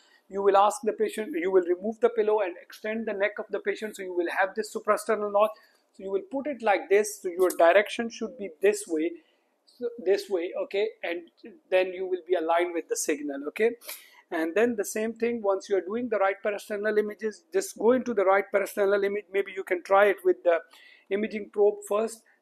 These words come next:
okay, and then you can do the, like, it will be about the third or fourth intercostal space. Try it there, but don't hesitate to move slightly up or down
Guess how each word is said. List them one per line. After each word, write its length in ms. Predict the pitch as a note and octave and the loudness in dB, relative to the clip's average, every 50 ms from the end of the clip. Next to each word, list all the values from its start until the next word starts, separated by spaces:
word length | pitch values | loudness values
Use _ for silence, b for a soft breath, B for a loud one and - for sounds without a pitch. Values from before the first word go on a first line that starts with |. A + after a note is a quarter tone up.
| _ | _
okay, 260 | F3+ F3 - A3 A#3+ A#3 - | -8 -2 2 2 2 2 0
and 220 | - E3 D#3+ E3 D#3+ | -4 -4 -4 -2 -2
then 180 | F#3+ G3+ G#3 | -2 -2 -2
you 120 | F#3+ G3 - | -8 -14 -6
can 340 | - G3 F#3+ F#3+ F3+ E3 - _ _ _ _ _ _ _ _ _ _ _ _ _ _ _ _ - B2+ B2 | -4 -2 -2 -2 -6 -10 -14 _ _ _ _ _ _ _ _ _ _ _ _ _ _ _ _ -20 -14 -8
do 200 | E3 F#3 G#3 A3 F#3+ | -6 -4 -4 0 2
the, 180 | G#3 F#3+ F#3+ F#3 F#3+ | 4 2 2 2 -2
like, 120 | F3+ F#3+ - - G3+ | -10 -10 -8 -6 -6
it 140 | G#3 G3+ - | -6 -6 -6
will 140 | G#3 G#3 G3 F3 | -10 -10 -10 -2
be 80 | G3 | -2
about 380 | F#3+ E3 E3 E3+ E3+ F3+ F3 _ | -2 0 0 0 -2 -2 -4 _
the 60 | - _ | -20 _
third 300 | - - F3+ F3+ F#3+ F3+ | 0 4 4 4 4 2
or 100 | E3+ D#3 - - | -2 -4 -4 -6
fourth 280 | - E3+ F3+ F3+ - | -4 -4 -4 -4 -6
intercostal 560 | F#3+ F#3+ F3 F#3+ - - G3 F#3+ - - G3 F3 | -10 -10 -10 -16 -10 -8 -8 -8 -8 -14 -20 -20
space. 320 | - - - G3 F#3+ F#3 _ - | -20 -6 -4 -4 -4 -4 _ -4
Try 160 | G3+ G3 G#3+ | -2 0 0
it 160 | A3 G#3 - | -2 -4 -4
there, 240 | - G3 G3 G#3 G#3 G3+ b b b b b b b _ | -2 -2 0 0 -2 -8 b b b b b b b _
but 240 | - F#3 F#3+ - _ _ _ - D#3 - | 0 0 0 0 _ _ _ -20 -14 -8
don't 200 | G3 G#3+ A#3 G#3+ | -6 -6 -6 -2
hesitate 500 | G3 G3 F#3 F#3+ F#3+ - G#3 G3 G3+ - | -4 -4 -4 -4 -8 0 0 0 0 0
to 80 | - F#3 | -8 -10
move 320 | F3 F3+ F#3+ G3 G3 F#3+ _ _ - - | -8 -6 -6 -6 -6 -10 _ _ -20 -20
slightly 680 | - - - - - G#3 G3+ G3 G3 G3 - F#3 F#3 F3+ | -20 -18 -18 -10 0 4 4 4 4 2 -4 -2 0 0
up 160 | F#3 F#3+ - | 0 0 0
or 180 | - F3 D#3+ D#3 | -2 -4 -2 -2
down 280 | E3 F3 F3 F3 F3 | -2 -4 -4 -4 -6